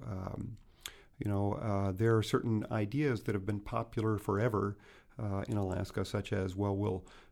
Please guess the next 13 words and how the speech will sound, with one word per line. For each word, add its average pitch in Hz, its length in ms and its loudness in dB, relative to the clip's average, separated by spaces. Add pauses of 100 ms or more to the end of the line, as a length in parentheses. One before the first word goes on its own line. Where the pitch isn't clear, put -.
we'll, 98 420 0
um, 95 400 0 (640)
eh, - 60 -4 (560)
we 104 120 -2
can 95 220 -2
have 95 300 -2
tremendous 113 420 2
economic 104 400 0
development 101 360 2
if - 100 -6
we 104 80 0
just 98 240 -6
build 95 280 0